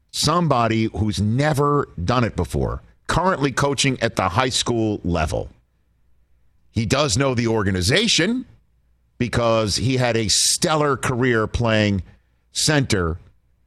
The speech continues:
snapping the football to Peyton Manning for so many years. And he's one of the best people you will ever meet in any walk of life, certainly in, in a football life, in Jeff Saturday.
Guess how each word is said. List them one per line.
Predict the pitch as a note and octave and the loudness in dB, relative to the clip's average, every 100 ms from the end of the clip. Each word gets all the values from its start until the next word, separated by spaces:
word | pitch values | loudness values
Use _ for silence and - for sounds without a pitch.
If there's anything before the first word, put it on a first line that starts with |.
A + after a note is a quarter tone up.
| _ | _
snapping | - C3 B2+ A#2+ A#2 | -4 0 0 0 0
the | A2 | 0
football | - A2 G2+ G2+ | -2 -2 0 0
to | F2+ | 0
Peyton | - G2+ - | 0 -2 0
Manning | F#2 E2+ D#2+ | -2 -2 -2
for | - | -4
so | E2+ G2+ E2+ | -2 -2 0
many | E2+ | 0
years. | D2+ D2+ D2+ - - | 0 -2 -4 -6 -4
And | G2 | -2
he's | F#2 G2 | -2 -2
one | G#2+ B2 | 0 0
of | G2+ | 0
the | G#2 | -2
best | D#2+ E2 C#3+ D3 - | -4 -2 -2 0 -2
people | - C3+ B2 A2+ | -2 -2 -2 -2
you | G#2 A2 | -2 -2
will | G#2+ - | -4 -4
ever | A#2 B2+ B2+ B2 | -2 0 0 0
meet | A2 F2+ - - - _ _ _ _ _ _ _ _ _ | 0 -2 -4 -8 -14 _ _ _ _ _ _ _ _ _
in | A#2 | -4
any | A2+ C#3+ D3 | 0 0 2
walk | B2+ G#2+ G#2 | 2 0 0
of | G2 F2 | -2 0
life, | F2+ - | -2 -2
certainly | A#2+ A#2 A2+ G2+ | -2 -2 0 0
in, | G2 F#2+ - | 0 -2 -4
in | G2 G2 | -4 -2
a | F#2 D#2+ | 0 0
football | F#2 E3+ - E2 D2 | 0 -2 -2 -2 0
life, | C#2 C#2 C#2 - _ _ _ _ _ _ | 0 0 -2 -10 _ _ _ _ _ _
in | A#2+ G#2 | -4 0
Jeff | A#2 G#2 | 0 -2
Saturday. | - D2 - - - | -2 -2 -4 -8 -12